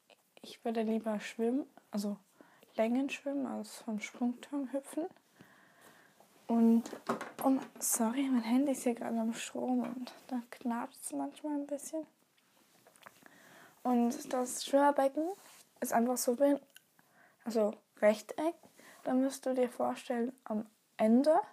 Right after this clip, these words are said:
hat's dann noch so ein Viereck dran gehängt auf der Seite. Also links davon hat's dann noch so ein Viereck dran. Und da ist so im Wasser so ein kleiner Zaun, da kann man so drüber steigen, das ist richtig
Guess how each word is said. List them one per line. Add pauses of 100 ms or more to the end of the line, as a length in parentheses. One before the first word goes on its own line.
(380)
hat's
dann
noch
so
ein
Viereck
dran
gehängt
auf
der
Seite. (920)
Also (600)
links
davon (280)
hat's
dann
noch
so
ein
Viereck
dran. (440)
Und
da
ist
so
im
Wasser
so
ein
kleiner
Zaun,
da
kann
man
so
drüber
steigen,
das
ist
richtig